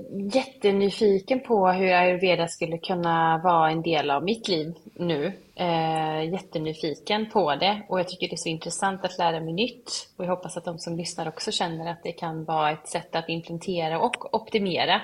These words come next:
Men att det inte får bli liksom stressigt att göra det. Utan allting, allting med min hälsa gör jag för att optimera, men också för att det ska vara, det ska gå lätt och smidigt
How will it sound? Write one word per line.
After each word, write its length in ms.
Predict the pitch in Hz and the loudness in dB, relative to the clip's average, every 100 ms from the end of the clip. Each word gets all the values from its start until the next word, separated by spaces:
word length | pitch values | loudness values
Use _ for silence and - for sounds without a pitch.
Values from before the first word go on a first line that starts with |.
| - - - | -4 -18 -10
Men 120 | 190 185 | 0 2
att 100 | 180 | 2
det 60 | |
inte 180 | 175 - | -2 -4
får 100 | 175 | -6
bli 180 | 165 147 | -4 -6
liksom 400 | 143 - 143 143 - | -6 -4 -4 -4 -12
stressigt 760 | - - 180 - 220 220 - | -8 -6 -6 -4 -4 -4 -2
att 440 | - 165 - - - - | -2 -2 -8 -20 -20 -4
göra 340 | 180 165 156 | 2 2 0
det. 120 | 185 180 | -2 -2
Utan 200 | 180 175 | -2 0
allting, 520 | 208 208 - 170 165 - - - _ | 0 0 -4 -4 -4 -8 -20 -20 _
allting 300 | 254 254 202 | 0 2 -2
med 100 | 185 | 0
min 140 | 170 | -2
hälsa 560 | 170 185 160 - 160 160 | -2 -2 -4 0 2 2
gör 260 | 165 151 | 0 0
jag 360 | 143 131 131 - | 0 0 -2 -2
för 80 | 151 | -2
att 120 | 170 | 0
optimera, 640 | 254 277 247 175 165 170 175 | 0 0 0 2 2 2 2
men 180 | 175 | 0
också 360 | 160 - - 170 | -2 -6 -14 -14
för 160 | - 156 | -8 -8
att 140 | 165 | -6
det 80 | 170 | -10
ska 200 | - 170 | -6 -2
vara, 300 | 165 151 151 | 0 0 0
det 80 | 170 | -4
ska 140 | 196 | -4
gå 100 | 185 | -2
lätt 380 | 185 190 - 175 | -2 -4 -8 -8
och 60 | |
smidigt 560 | 170 190 170 165 175 | -6 -6 -6 -6 -8